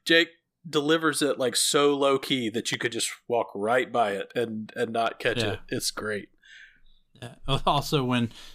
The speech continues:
Speaker 2: 'cause I bet your friends call you Doc Ock, and, uh,
Speaker 1: <laughs>
Speaker 2: she says, "No, they actually," I forgot what her first name was, but, you know, she says, "No, they actually call me Claire," or whatever it was.
Speaker 1: Yeah, I can't remember now.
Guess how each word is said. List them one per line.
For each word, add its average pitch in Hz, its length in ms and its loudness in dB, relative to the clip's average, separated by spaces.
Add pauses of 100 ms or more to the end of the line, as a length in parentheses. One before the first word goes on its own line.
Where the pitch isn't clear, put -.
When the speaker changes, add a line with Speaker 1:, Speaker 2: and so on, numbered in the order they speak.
(140)
Speaker 2:
'cause 127 120 0
I 120 80 2
bet 147 200 0
your 139 80 0
friends 131 300 0
call 131 180 0
you 117 120 0
Doc 113 320 0
Ock, 117 400 0
and, 104 240 -8 (760)
uh, 262 320 2 (220)
Speaker 1:
<laughs> - 220 -14
Speaker 2:
she 131 140 0
says, 117 260 -2
"No, 123 220 4
they 123 120 4
actually," 127 280 0
I - 40 0
forgot 123 240 0
what 104 80 -2
her 107 60 0
first 120 300 -2
name 120 180 2
was, 92 220 -4
but, 107 260 -4 (540)
you 131 100 -4
know, 110 140 0
she 120 160 -4
says, 110 260 -2
"No, 117 180 2
they 117 100 0
actually 113 280 -2
call 120 120 -2
me 113 100 0
Claire," 110 580 0
or 117 120 0
whatever 110 320 0
it 113 60 -4
was. 110 360 -2
Speaker 1:
Yeah, 101 120 0
I - 40 -8
can't - 240 -16
remember 107 300 -12
now. 98 220 -10